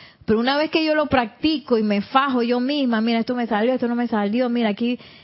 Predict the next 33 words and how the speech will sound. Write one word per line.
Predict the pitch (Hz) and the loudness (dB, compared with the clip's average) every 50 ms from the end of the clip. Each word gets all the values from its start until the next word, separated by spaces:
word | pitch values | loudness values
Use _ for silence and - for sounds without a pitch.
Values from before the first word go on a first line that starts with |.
| _ - | _ -4
este, | 208 214 180 - - _ - 196 190 185 180 170 170 165 170 - _ _ _ _ _ _ | -2 -2 -2 -4 -8 _ -2 0 0 0 0 0 -2 -2 -4 -8 _ _ _ _ _ _
estaba | _ - 226 233 240 233 | _ -2 0 0 0 0
pensando | 226 220 214 220 233 226 240 240 | 0 0 0 0 0 -2 -2 0
una | 240 233 220 208 | 0 0 -2 -2
cosa, | 233 247 247 233 226 | -2 -2 -2 -2 -2
estaba | 208 226 226 233 | -2 0 -2 -2
sintiendo | - 240 220 208 208 226 220 220 226 226 226 | -2 0 0 0 0 0 0 0 0 0 0
otra, | 233 247 233 240 214 208 | 0 0 0 0 0 0
por | 202 202 | 0 -2
eso | 196 196 220 220 | -2 -2 -2 -2
no | 220 226 | -2 0
me | 226 240 | -2 -2
salió, | 233 208 185 185 202 226 214 190 | -2 -2 -2 0 0 0 0 0
¿ve? | 180 196 202 147 | 0 0 0 -2
Ah, | 196 220 233 226 208 | -2 0 0 0 0
bueno, | 185 190 190 185 | 0 0 -2 -2
entonces | 185 185 202 196 190 - 220 214 | -2 -2 -4 -4 -2 -2 -2 -2
voy | 214 214 214 | 0 0 0
a | 220 214 202 196 175 - _ - | 0 0 -2 -2 -4 -6 _ -10
rectificar", | - 190 190 180 180 - 185 175 185 175 170 - 240 226 220 | -6 -4 -4 -4 -4 -4 -4 -2 -2 -4 -2 -2 -2 0 0
y | 202 175 | 0 0
así. | 180 180 - 226 247 - - - - - - - _ - | -2 -2 -2 -4 -6 -6 -10 -18 -20 -20 -20 -20 _ -6
Entonces, | - 269 285 277 269 262 294 285 | -4 -2 0 0 2 2 2 2
así | 262 240 - - 302 | 2 0 0 0 0
es | 339 330 | 0 0
como | - 330 302 285 254 | -2 -2 0 0 2
los | 233 220 226 | 2 2 2
estudiantes | 220 208 - 214 208 202 214 208 202 202 226 233 | 0 0 -2 -2 0 2 2 2 0 0 0 0
aprendemos. | 247 202 175 - 175 160 151 160 156 151 135 - - - - - - _ _ _ _ _ _ _ _ _ _ _ _ _ _ _ _ _ _ - - | 0 0 -2 -2 -2 -2 -2 -2 -2 -4 -6 -8 -10 -14 -16 -18 -20 _ _ _ _ _ _ _ _ _ _ _ _ _ _ _ _ _ _ -8 -4
Y | 226 | 0
bueno, | 240 247 247 220 208 | 2 2 2 2 2
ya | 208 196 233 247 247 254 240 | 2 2 2 2 2 2 4
para, | 285 302 285 277 247 220 185 170 170 160 | 4 6 6 4 2 2 0 -2 -4 -4